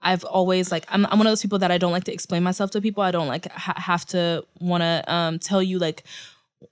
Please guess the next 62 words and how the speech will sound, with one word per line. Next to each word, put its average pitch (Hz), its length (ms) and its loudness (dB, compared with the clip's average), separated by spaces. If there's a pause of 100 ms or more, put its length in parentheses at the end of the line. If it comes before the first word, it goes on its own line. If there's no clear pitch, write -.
(200)
like, 285 160 4
I'll 302 120 8
tell 330 140 4
you 285 80 6
where 233 120 6
I'm 202 100 6
going, 190 180 4
what 180 140 4
I'm 170 100 0
doing, 185 240 4
but 185 120 4
I 180 60 4
don't 180 100 4
wanna 180 120 2
have 175 160 -2
to 185 60 -2
give 175 180 -4
you, 175 80 -2
like, 165 200 -2
backstory 160 580 -2
to - 100 -2
every 170 160 -2
fucking 165 320 -4
step 165 260 -2
I 165 120 2
take. 202 320 -2
So 180 180 2
I'm 180 240 2
just 165 260 -4
very, 170 300 2
like, 165 300 -2 (400)
conscious 185 420 2
about, 165 360 0
okay, 175 440 -2 (520)
if 202 140 0
I'm 226 140 6
dating 202 200 4
this 185 120 0
person, 185 300 -2
are - 100 -4
they 196 100 4
gonna 202 180 2
understand 175 500 0
that, 143 140 -2
you 180 80 2
know, 170 80 2
I 147 120 2
may 175 140 4
be 175 100 2
in 170 60 2
the 170 60 0
studio 226 340 2
late 170 160 2
night 156 220 -2
'cause 180 100 -4
I 165 60 -2
have 175 240 -2
to 175 60 -10
be 175 80 -2
for 165 140 -8
work, 156 280 -2
or 160 180 0